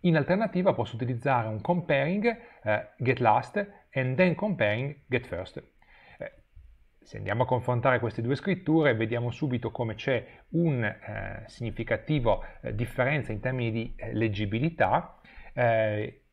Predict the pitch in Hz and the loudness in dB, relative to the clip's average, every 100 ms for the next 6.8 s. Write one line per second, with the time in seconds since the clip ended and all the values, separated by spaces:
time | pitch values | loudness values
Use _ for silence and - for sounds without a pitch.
0 | _ _ - 151 151 185 139 147 180 175 | _ _ 2 4 4 4 2 2 2 0
1 | - _ - 143 - 147 - 170 156 131 | -2 _ 0 2 2 -4 0 0 4 4
2 | 135 131 123 127 160 160 - - _ 196 | 4 2 2 0 0 -2 -4 -20 _ 0
3 | 208 208 196 196 - 147 - - 139 143 | 0 2 0 -2 -2 -4 -2 0 2 0
4 | - 120 117 143 151 175 175 113 117 - | -4 -6 -2 0 2 0 2 2 2 -4
5 | - 165 - 120 117 127 135 113 117 131 | -2 -2 2 2 4 0 -2 -4 -6 -8
6 | - 117 101 98 95 101 104 | -8 -6 -4 -4 -6 -6 -10